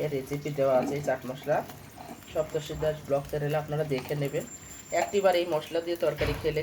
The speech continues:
কিন্তু আর অন্য বাজারের মশলা খেতে ইচ্ছে করবে না। এখন আমি ধনেপাতা,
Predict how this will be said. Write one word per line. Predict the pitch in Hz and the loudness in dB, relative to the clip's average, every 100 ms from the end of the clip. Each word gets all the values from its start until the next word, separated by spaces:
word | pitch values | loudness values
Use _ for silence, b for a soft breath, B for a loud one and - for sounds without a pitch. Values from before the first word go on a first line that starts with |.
| 151 | -2
কিন্তু | 151 156 143 139 | -6 -4 -2 -2
আর | 147 - - - - - - | -4 -10 -20 -20 -20 -20 -6
অন্য | 147 151 147 | -2 0 4
বাজারের | 143 139 139 139 | 6 6 2 2
মশলা | 135 139 143 | 0 0 -2
খেতে | 147 143 139 | -2 -2 -2
ইচ্ছে | - 151 | -2 -2
করবে | 151 143 135 131 | 0 0 -2 -6
না। | 185 - - - - - - - - - - - - - - - - - - - - - - - - - - - - 127 | -8 -12 -18 -18 -18 -20 -20 -20 -14 -14 -12 -14 -16 -18 -18 -18 -18 -18 -20 -20 -20 -20 -20 -20 -20 -20 -20 -20 -8 -6
এখন | 143 143 | -2 -2
আমি | 151 147 | 0 2
ধনেপাতা, | 139 139 135 151 | 2 2 0 2